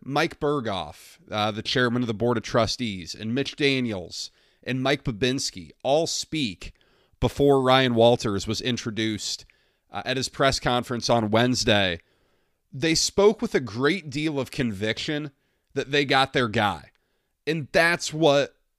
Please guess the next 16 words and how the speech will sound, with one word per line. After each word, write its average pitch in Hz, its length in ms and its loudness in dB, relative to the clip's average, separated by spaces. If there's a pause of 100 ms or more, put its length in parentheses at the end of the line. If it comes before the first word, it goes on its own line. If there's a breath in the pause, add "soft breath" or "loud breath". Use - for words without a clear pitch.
(120)
you 143 260 -2
want 135 340 2
to 120 100 -4
hear. 98 380 -4 (960)
You 190 140 -6
don't, 214 280 4 (460)
and 170 120 -2
I 170 100 4
say 151 200 0
that, 90 220 -8
you 151 80 -4
know, 160 60 -2
you 196 120 0
don't 196 180 6
often 143 360 6
hear 113 580 -2